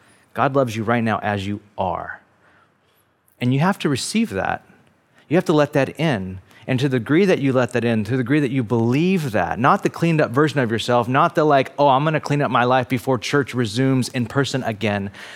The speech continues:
not that, right now, as you are. To the degree that you believe that and receive that is the degree that you can begin to be transformed by this love,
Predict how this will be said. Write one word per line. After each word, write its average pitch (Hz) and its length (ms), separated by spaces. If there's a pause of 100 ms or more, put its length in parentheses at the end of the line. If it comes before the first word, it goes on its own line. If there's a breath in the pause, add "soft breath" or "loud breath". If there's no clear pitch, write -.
(100)
not 170 200
that, - 420 (400)
right 135 160
now, 92 300 (280)
as 120 160
you 110 140
are. 82 160 (800 loud breath)
To 147 100
the 131 60
degree 147 220
that 175 120
you 131 260 (340)
believe 113 400
that 95 260 (100)
and 107 160
receive 123 500
that 98 160
is 95 120
the 110 60
degree 120 240
that 123 160 (160)
you 110 160
can 110 180
begin 135 520
to - 120
be 113 140
transformed 113 960
by 101 140
this 98 280
love, 95 460